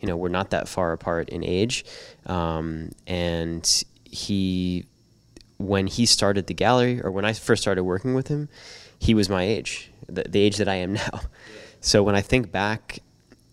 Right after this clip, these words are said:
to that moment, you know, fifteen years ago, it's such a odd, um, it's difficult for me to see from his perspective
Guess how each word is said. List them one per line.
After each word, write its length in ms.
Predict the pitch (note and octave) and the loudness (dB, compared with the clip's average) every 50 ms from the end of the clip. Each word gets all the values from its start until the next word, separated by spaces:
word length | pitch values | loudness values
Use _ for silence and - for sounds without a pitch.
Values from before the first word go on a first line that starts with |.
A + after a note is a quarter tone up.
| _ _ - | _ _ -4
to 140 | - - G#2+ F2+ | 0 0 2 4
that 220 | F#2 E2+ - - | 4 2 2 2
moment, 480 | - A2 C3 D3+ D3+ B2 G#2 F#2+ - - - | 0 2 2 4 4 4 2 2 0 -4 -8
you 60 | F#2+ | -8
know, 180 | F#2 E2+ D#2+ D#2+ | -6 -6 -6 -6
fifteen 420 | - - A2 G2+ - - G2 F2+ | -4 -4 -4 -4 -4 -4 -6 -4
years 220 | F2+ A2 C3+ C3 - | -2 -2 -2 0 -2
ago, 420 | G2+ F2 F2+ E2+ E2 E2 D#2+ - - - _ _ _ _ _ _ _ _ _ _ _ _ _ _ _ _ - | 0 0 0 0 0 0 -2 -6 -10 -20 _ _ _ _ _ _ _ _ _ _ _ _ _ _ _ _ -8
it's 140 | - - - | 2 4 4
such 220 | - B2+ A2+ - - | 6 6 4 4 4
a 200 | A#2 G#2 F#2+ - - - | 4 4 4 2 0 0
odd, 420 | E2+ F2+ F#2 F#2 F2+ F2+ E2+ E2+ - - - _ _ _ | 0 2 2 2 2 0 -2 -6 -8 -10 -12 _ _ _
um, 540 | F2 F2+ E2+ D#2 D2+ D2+ D2 D2 D2 D2+ D#2 - - - _ _ _ _ _ _ _ _ _ _ _ - - - _ _ _ _ _ _ _ _ _ _ _ _ _ _ _ _ _ _ _ _ _ _ _ _ - - | -12 -10 -8 -8 -10 -10 -10 -10 -12 -12 -14 -16 -18 -20 _ _ _ _ _ _ _ _ _ _ _ -20 -20 -20 _ _ _ _ _ _ _ _ _ _ _ _ _ _ _ _ _ _ _ _ _ _ _ _ -8 -6
it's 120 | A2+ - | -6 2
difficult 460 | - B2+ A#2+ - C#3+ - B2+ A2 - | 4 4 4 4 4 6 6 4 4
for 120 | - A2 G2+ | 2 0 0
me 160 | G2 G2 F#2+ | 0 0 -2
to 140 | - G2 F2+ | -4 -2 0
see 680 | - - - - G#2 G2+ G2+ G2+ G2+ G2 G2+ G#2+ - _ _ _ _ _ _ _ _ _ _ _ _ _ _ _ _ - | 0 2 2 0 0 -2 -2 -4 -4 -6 -6 -8 -12 _ _ _ _ _ _ _ _ _ _ _ _ _ _ _ _ -14
from 180 | - - G2 F#2 | -8 -6 -6 -2
his 180 | F2 G#2+ - | 0 -2 -2
perspective 840 | - - G2+ - - - F2+ F#2 - - B2+ B2+ C3 C#3 - - - | 0 -2 -4 -4 -2 -4 -6 -4 -2 -2 -2 -2 -2 -6 -8 -16 -20